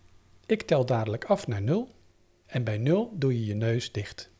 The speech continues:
En je mond is natuurlijk ook dicht. Op de achtergrond hoor je mij tellen,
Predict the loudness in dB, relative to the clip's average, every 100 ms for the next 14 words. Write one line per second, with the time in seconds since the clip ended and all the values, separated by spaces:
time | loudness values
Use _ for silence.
0 | _ _ -20 -20 -10 -6 -4 -4 -6 -8
1 | -8 -6 -6 -6 -8 -8 -12 -14 -20 -20
2 | _ -20 -20 -2 -2 0 0 0 -2 0
3 | -2 0 2 2 2 0 -2 2 4 4
4 | 0